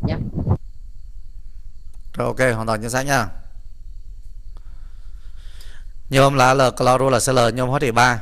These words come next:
Speaker 2: clo hóa trị một, A L C L ba. Công thức của natri dichromate là natri là Na, dichrom là hai chrome. Đúng không em?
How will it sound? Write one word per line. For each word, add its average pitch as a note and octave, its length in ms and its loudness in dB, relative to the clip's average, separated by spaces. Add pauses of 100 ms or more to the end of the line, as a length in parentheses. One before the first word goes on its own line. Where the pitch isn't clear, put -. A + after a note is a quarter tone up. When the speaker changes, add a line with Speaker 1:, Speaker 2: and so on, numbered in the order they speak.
(120)
Speaker 2:
clo A#2 180 2
hóa B2+ 180 2
trị A#2+ 160 -2
một, G#2 280 0
A B2+ 120 0
L A2+ 120 2
C G#2 80 -2
L A#2 160 2
ba. A2+ 240 4 (1700)
Công D3 160 4
thức F3+ 180 4
của A#2+ 220 4
natri C#3 640 4 (180)
dichromate C3+ 1120 4
là A#2+ 300 6 (600)
natri C#3 260 6
là C3 120 6
Na, B2 400 4 (440)
dichrom C3+ 520 6
là B2 160 6
hai C#3 260 4
chrome. B2 400 4 (1080)
Đúng D3 180 6
không - 20 6
em? D3 180 6